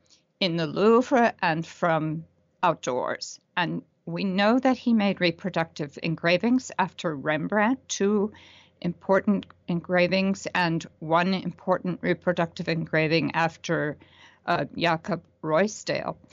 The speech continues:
And so, yes, he was absolutely looking at Dutch landscapists. However, he spent far more of his time outside than he did after a youthful period of working in the Louvre.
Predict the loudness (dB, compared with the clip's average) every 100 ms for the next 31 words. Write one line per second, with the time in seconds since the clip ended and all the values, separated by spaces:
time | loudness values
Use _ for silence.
0 | -20 -14 -6 -4 -4 0 4 4 2 -8
1 | -2 0 0 -4 -6 -8 -6 0 2 0
2 | -4 -4 -2 -2 -2 0 -2 -4 -4 -6
3 | -8 -10 -2 -2 -2 -10 -14 _ 0 2
4 | 0 -2 -4 -4 -4 -8 -10 -12 -2 2
5 | 4 4 6 4 2 0 2 4 2 -4
6 | -14 -20 _ _ _ -16 0 2 2 -4
7 | _ 4 6 6 4 0 -8 -14 -4 -2
8 | 0 -2 -4 -8 -2 0 0 -2 -6 -8
9 | -10 -16 _ -8 -6 -6 -6 -10 _ -2
10 | 0 -2 0 0 -2 -4 -8 -8 0 2
11 | 2 -2 -4 -6 -4 -4 -2 -2 0 0
12 | 0 -2